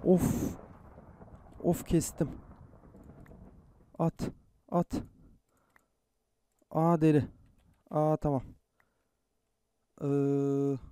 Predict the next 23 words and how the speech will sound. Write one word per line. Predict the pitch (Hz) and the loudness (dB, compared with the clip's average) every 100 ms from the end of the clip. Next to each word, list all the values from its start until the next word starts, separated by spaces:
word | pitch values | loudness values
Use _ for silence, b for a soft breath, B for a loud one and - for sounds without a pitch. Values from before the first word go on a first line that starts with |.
| b b b b - | b b b b -8
başka | 139 135 - 151 | -4 -4 -4 -4
neleri | 143 139 147 135 | -2 2 2 2
var? | 120 - _ _ _ _ _ _ _ _ _ _ _ _ _ _ _ | 0 -6 _ _ _ _ _ _ _ _ _ _ _ _ _ _ _
Şimdi. | - 147 135 113 - - - - - - - | -10 -2 4 4 2 -14 -20 -20 -20 -20 -20
Şunu | - 139 127 | -10 -2 2
at. | 135 - - - - - | 0 -2 -10 -10 -10 -14
Şunu | - 139 - | -10 -2 -2
at. | - - - - _ _ _ _ _ _ - | -2 -10 -18 -18 _ _ _ _ _ _ 0
Demir | 139 139 | 4 6
bot | 131 135 - | 4 2 4
lazım | 135 131 127 123 | 4 6 4 2
değil. | 120 135 151 - - - - - - - | 4 4 0 -10 -12 -12 -12 -12 -12 -2
Tamam | 135 127 123 | 2 2 2
gidebiliriz. | 127 127 127 127 123 123 117 - - - - - - - - | 2 4 4 4 4 2 0 -10 -20 -20 -20 -20 -20 -20 6
Gerçi | 143 151 - | 8 10 8
o | 170 | 4
bunları | 160 175 170 | 4 6 8
aldı | 147 156 165 | 10 8 4
kesin | - 135 - 127 | 4 4 4 2
ha. | 123 117 - - - - - - - | 4 2 -8 -20 -20 -20 -20 -20 -8
Buradaki | 139 135 131 131 - | 2 4 4 0 2
şeyleri | 139 131 139 | 2 4 6
almıştır. | 139 143 139 - 123 - | 6 4 -2 -6 -10 -12